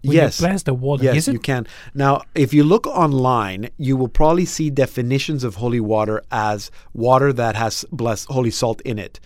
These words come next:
Speaker 2: And that
Speaker 1: Holy
Speaker 2: mi-
Speaker 1: salt. So you need to bless the
Speaker 2: Oh, yeah,
Speaker 1: salt
Speaker 2: no,
Speaker 1: too.
Speaker 2: no, it's not just any salt. The salt has to be blessed. And in fact, and I went into the sacristy 'cause I have the big, uh,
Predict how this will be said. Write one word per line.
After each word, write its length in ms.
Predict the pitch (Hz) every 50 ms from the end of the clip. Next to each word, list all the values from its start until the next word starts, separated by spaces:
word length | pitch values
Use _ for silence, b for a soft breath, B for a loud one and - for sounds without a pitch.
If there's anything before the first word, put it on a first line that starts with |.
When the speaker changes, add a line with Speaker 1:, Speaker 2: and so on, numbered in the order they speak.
| B B B B -
Speaker 2:
And 200 | 170 185 196 196
that 100 | - 165
Speaker 1:
Holy 60 | 196 190
Speaker 2:
mi- 100 | 185 185
Speaker 1:
salt. 220 | 175 175 160 139 131
So 180 | - - - 208
you 140 | 208 196
need 100 | 175 196
to 80 | 190 196
bless 220 | - - 185 175
the 80 | - 185
Speaker 2:
Oh, 60 | 180
yeah, 140 | 180 175 170
Speaker 1:
salt 80 | 156 156
Speaker 2:
no, 80 | 160 160
Speaker 1:
too. 40 | 156 156
Speaker 2:
no, 60 | 147
it's 160 | 139 135 -
not 160 | 175 175 175 165
just 120 | 170 -
any 220 | - 175 151 147 151
salt. 340 | 139 - 147 123 110 101 - 131
The 140 | 123 135 127
salt 240 | - - 170 160 160
has 120 | 170 165 -
to 60 | - 147
be 100 | 135 131
blessed. 340 | 117 127 127 120 - -
And 80 | 131 117
in 60 | 117 -
fact, 340 | - 135 131 127 - - B B B B B B B
and 120 | - 127 127
I 40 |
went 220 | 127 131 139 151 160
into 140 | 170 165 160
the 100 | 139 127
sacristy 480 | - 139 135 123 127 131 - - 139
'cause 160 | 147 143 120
I 60 | 120 117
have 100 | 120 120
the 80 | 117
big, 340 | 110 113 151 160 165 160 151
uh, 240 | 139 123 117 113 107